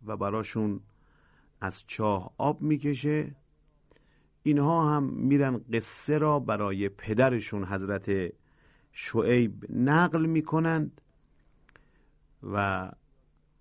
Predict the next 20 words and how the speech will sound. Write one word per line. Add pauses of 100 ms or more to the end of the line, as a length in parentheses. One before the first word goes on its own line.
(380)
درخواست
می‌کنند
که
حضرت
موسی
بیاد
به
خانه‌شون. (320)
«ان
ابی
یدعوک (1000)
لیجزیک (200)
اجر
ما
سقیت
لنا.» (1500)
خب،
حضرت
موسی
هم